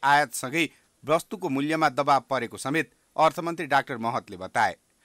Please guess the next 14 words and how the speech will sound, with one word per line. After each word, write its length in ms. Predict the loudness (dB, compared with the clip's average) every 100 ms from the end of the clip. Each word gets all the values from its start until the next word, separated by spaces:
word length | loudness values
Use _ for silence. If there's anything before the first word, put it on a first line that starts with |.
| _ _ -6
यद्यपि 340 | -4 -4 -6
पछिल्लो 400 | -4 -6 -6 -8
समय 280 | -8 -2 -2
पेट्रोलियम 460 | -2 -8 -8 -6 -6
पदार्थको 540 | -2 0 0 -2 -6
निरन्तरको 720 | -6 -4 -4 -2 -4 -4 -8
घट्दो 420 | -8 -6 -8 -6 -6
मूल्यका 400 | -6 -6 -4 -4
कारण 340 | -2 0 0 -4 _ _
अन्य 240 | -2 -2 -2
वस्तु 300 | -4 -6 -10
तथा 260 | -8 -8
सेवाको 440 | -6 -2 0 0 -2
समेत 320 | -6 -6